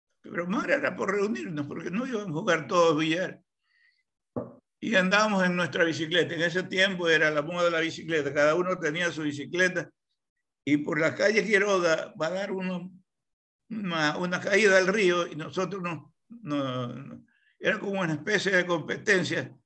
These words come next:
tirarnos en bicicleta rodando hasta el río y, y así, hacíamos esas competencias sanas, porque, porque ya comenzaban, ya comenzaban a,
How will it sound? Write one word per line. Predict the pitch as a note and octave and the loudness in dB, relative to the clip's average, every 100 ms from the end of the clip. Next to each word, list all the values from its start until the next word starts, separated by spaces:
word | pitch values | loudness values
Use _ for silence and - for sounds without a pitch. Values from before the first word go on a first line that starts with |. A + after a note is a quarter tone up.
| _ _ - | _ _ -2
tirarnos | E3+ F#3+ G3+ F#3+ | 4 6 6 4
en | F3+ | 2
bicicleta | F3+ C3+ - G3+ F#3+ F#3+ | 0 -4 -4 2 2 2
rodando | E3+ F3+ F#3+ F3+ | 2 2 4 2
hasta | - F#3+ | 0 -2
el | |
río | D#3+ D#3+ D3 D3 | -2 0 2 2
y, | C3+ C#3+ - _ _ _ _ _ _ _ _ - _ _ _ _ _ - | -2 -6 -16 _ _ _ _ _ _ _ _ -20 _ _ _ _ _ -6
y | D3+ D3+ D#3+ G3+ | 0 2 2 -2
así, | - D4 F#4+ F#4 - | -8 -6 -6 -4 -6
hacíamos | A#3 - - G3+ | -6 -6 -4 -6
esas | G#3 G#3 F#3+ | -4 -6 -6
competencias | - F3+ - A3 D#3 - - | -6 -6 -4 -2 -2 -2 2
sanas, | G3 F#3 D3 - - _ _ _ _ _ - - - - _ _ | 2 4 0 -6 -16 _ _ _ _ _ -20 -20 -20 -20 _ _
porque, | D#3+ C#3+ E3 | -2 -2 -4
porque | - E3 D3 D3+ D3 | -2 2 4 4 6
ya | D#3+ D#3+ | 6 4
comenzaban, | F3 E3+ D#3+ F#3 F3+ F3 - - _ _ _ _ _ _ _ _ _ | 2 2 4 6 6 2 -2 -16 _ _ _ _ _ _ _ _ _
ya | B2 A#2+ D3+ D3+ | -16 -2 0 0
comenzaban | E3 D#3+ D3 E3+ D#3+ D#3 E2+ - - _ _ _ _ _ _ C#3+ | -2 -4 0 4 6 6 2 -10 -16 _ _ _ _ _ _ -2
a, | C3 B2 A#2+ A#2 A2 G2+ - | 0 2 0 0 -4 -10 -16